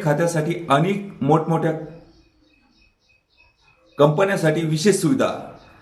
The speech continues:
राज्यातील विविध सरकारी खाती आणि मोठ्या खाजगी कंपन्यांना अनेकदा वीज भरण्यास अडचण येत होत्या.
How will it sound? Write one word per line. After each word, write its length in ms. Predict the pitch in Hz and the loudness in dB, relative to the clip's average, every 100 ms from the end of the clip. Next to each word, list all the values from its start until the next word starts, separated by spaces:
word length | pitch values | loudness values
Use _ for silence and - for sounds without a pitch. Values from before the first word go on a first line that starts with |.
| - - _ | -20 -20 _
राज्यातील 600 | 139 143 156 196 202 175 | 2 4 2 -2 -2 -2
विविध 420 | 160 185 180 - | 0 0 -4 -12
सरकारी 480 | - 143 147 170 175 170 | -2 0 2 2 0 0
खाती 260 | 135 135 156 | -2 2 0
आणि 200 | 147 165 | 0 -2
मोठ्या 340 | 151 151 156 151 - | -2 -2 -2 -4 -2
खाजगी 280 | 120 117 160 | -2 2 2
कंपन्यांना 500 | 147 135 147 151 143 | 2 0 0 0 -2
अनेकदा 280 | 139 - | -4 0
वीज 300 | 143 135 160 | 0 2 -2
भरण्यास 460 | 147 120 139 156 - - - | -2 0 0 -2 -4 -8 2
अडचण 360 | 123 - 151 | 2 4 0
येत 140 | 147 135 | 0 -4
होत्या. 240 | 104 95 | -2 -4